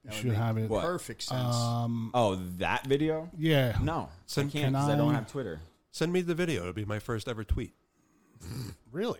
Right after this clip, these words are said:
Speaker 3: You might get suspended. That would be awesome if you get suspended out
Speaker 1: For
Speaker 3: of the
Speaker 1: one
Speaker 3: gate.
Speaker 1: tweet.
Speaker 3: One
Speaker 2: For one
Speaker 3: tweet.
Speaker 2: tweet.
Speaker 3: That would be the record. That would set a
Speaker 2: Ah, I
Speaker 3: record.
Speaker 2: didn't even do anything yet.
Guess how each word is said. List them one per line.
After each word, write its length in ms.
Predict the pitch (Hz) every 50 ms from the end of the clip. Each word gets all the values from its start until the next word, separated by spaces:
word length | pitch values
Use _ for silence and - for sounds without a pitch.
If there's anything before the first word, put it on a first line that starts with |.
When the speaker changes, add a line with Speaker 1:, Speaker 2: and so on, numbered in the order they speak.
| - 110
Speaker 3:
You 60 | 117
might 220 | 110 104 95 98
get 120 | - 95 90
suspended. 460 | - 101 92 - 98 85 - - 107
That 180 | 107 120 139 147
would 100 | 135 117
be 100 | 110 104
awesome 320 | 98 107 95 104 - 98
if 140 | 92 87 82
you 60 | 98 95
get 100 | 104 95
suspended 420 | 73 69 - - 101 98 92 87
out 140 | 87 85 82
Speaker 1:
For 80 | 147
Speaker 3:
of 80 | 139 143
the 60 | 147
Speaker 1:
one 140 | 151 151 156
Speaker 3:
gate. 80 | 151 156
Speaker 1:
tweet. 260 | - 156 151 131 -
Speaker 3:
One 240 | 127 131 131 135 185
Speaker 2:
For 60 | 185
one 100 | 139 139
Speaker 3:
tweet. 260 | 139 143 151 - -
Speaker 2:
tweet. 240 | - 170 - - - -
Speaker 3:
That 200 | 147 151 165 180
would 80 | 185 175
be 80 | -
the 120 | 165 156 143
record. 420 | 143 151 160 - 123 113 98 87 76 - - - - - 139 - - - -
That 180 | 135 143 135
would 80 | 156 143
set 300 | - - - - 170 131
a 100 | 110 117
Speaker 2:
Ah, 40 | -
I 260 | - 127 120 113 123
Speaker 3:
record. 60 | 135 165
Speaker 2:
didn't 180 | 196 202 196
even 100 | 185 160
do 140 | 151 202 202
anything 360 | 185 160 143 110 143 135 131
yet. 300 | 131 127 123 117 - -